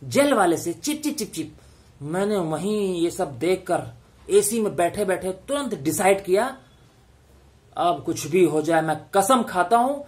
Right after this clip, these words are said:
इस साल मैं कहीं अंडरवियर खरीदने नहीं जाऊंगा, वरना वहां तो मुझे ये लोग। खैर,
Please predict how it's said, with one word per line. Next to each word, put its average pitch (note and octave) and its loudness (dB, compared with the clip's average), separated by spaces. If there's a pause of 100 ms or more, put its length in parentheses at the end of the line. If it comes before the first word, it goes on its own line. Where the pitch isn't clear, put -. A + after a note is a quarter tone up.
(300)
इस - 0
साल G3+ 4
मैं F#3+ -2
कहीं G#3+ 2
अंडरवियर G#3+ 6
खरीदने F3+ 2
नहीं F3 -2
जाऊंगा, C#3 -4 (680)
वरना C3+ -4
वहां C#3 -2
तो F3 -4
मुझे D#3+ 0 (580)
ये D3 0
लोग। G3 4 (2000)
खैर, B3 0